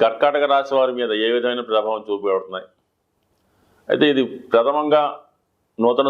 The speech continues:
సంవత్సరంలో చేస్తున్నటువంటి వీడియో కాబట్టి చాలా వరకు పాజిటివ్గా లాభసాటిగా ఉండే ఫలితాలు మాత్రమే తెలుసుకుందాం ఈ వీడియోలో. అంటే అది ఏ విధంగా మనం ప్లాన్ చేసుకుంటే బాగుంటుంది, ఏ ఏ నిర్ణయాలు ఈ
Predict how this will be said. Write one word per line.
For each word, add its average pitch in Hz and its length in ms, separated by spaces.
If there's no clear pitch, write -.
సంవత్సరంలో - 960
చేస్తున్నటువంటి 113 640
వీడియో 107 260
కాబట్టి 101 360
చాలా 143 300
వరకు 156 240
పాజిటివ్గా 139 640
లాభసాటిగా 131 720
ఉండే 123 200
ఫలితాలు 117 460
మాత్రమే 113 340
తెలుసుకుందాం 107 500
ఈ 98 120
వీడియోలో. 95 280
అంటే 151 220
అది 156 180
ఏ - 100
విధంగా 139 320
మనం 131 220
ప్లాన్ 117 300
చేసుకుంటే 117 440
బాగుంటుంది, 98 400
ఏ - 20
ఏ - 100
నిర్ణయాలు 139 420
ఈ - 20